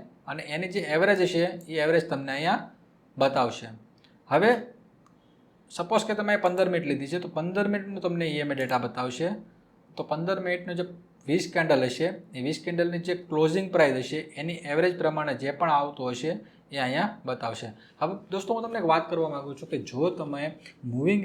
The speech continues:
એવરેજ ખાલી સિલેક્ટ કરો છો અને ઈ એમ એ સિલેક્ટ કરો છો એ બંને વચ્ચે તફાવત શું છે? તો વીસ દિવસનો તમારે ડેટા જો જોવો છે એની એવરેજ જોવી છે તો સપોઝ કે તમે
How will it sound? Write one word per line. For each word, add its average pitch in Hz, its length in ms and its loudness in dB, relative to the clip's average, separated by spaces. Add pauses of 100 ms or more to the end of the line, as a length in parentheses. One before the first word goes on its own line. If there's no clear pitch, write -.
એવરેજ 175 260 4
ખાલી 156 220 2
સિલેક્ટ 135 300 -4
કરો 123 240 -2
છો 135 160 -4
અને 147 100 -8
ઈ 147 280 0
એમ 180 120 2
એ - 20 -2
સિલેક્ટ 135 340 0
કરો 123 160 -2
છો 139 160 -8
એ - 60 -4
બંને 135 220 -6
વચ્ચે 139 220 -6
તફાવત 127 360 -4
શું 120 160 -16
છે? 113 80 -10 (580)
તો 180 40 4 (180)
વીસ 170 260 6
દિવસનો 208 380 -4
તમારે 190 220 0
ડેટા 165 300 2
જો 165 140 -2
જોવો 147 200 2 (120)
છે 139 100 -2 (160)
એની 147 240 -10
એવરેજ 156 260 2
જોવી 131 260 -2
છે 143 100 -2 (500)
તો 190 80 0 (100)
સપોઝ 190 400 2
કે 208 80 4
તમે 196 200 0